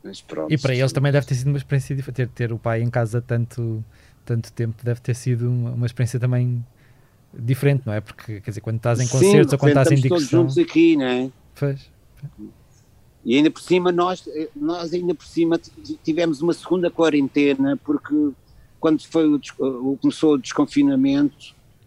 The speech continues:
Speaker 1: eh, tanto eu e a minha mulher fomos, eh, visionar um filme que ela, que ela vai estrear aí sobre som, e na sala, ou seja, não usámos a máscara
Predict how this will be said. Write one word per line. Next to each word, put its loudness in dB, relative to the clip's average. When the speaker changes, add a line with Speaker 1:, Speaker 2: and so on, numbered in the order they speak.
Speaker 1:
eh, 4
tanto 2
eu 6
e 4
a 4
minha 4
mulher 2
fomos, -2
eh, -2
visionar 2
um 2
filme 0
que -2
ela, -2
que -6
ela -4
vai -6
estrear -2
aí 0
sobre -8
som, -6
e 4
na 4
sala, 0
ou -12
seja, -8
não -4
usámos -10
a -8
máscara -12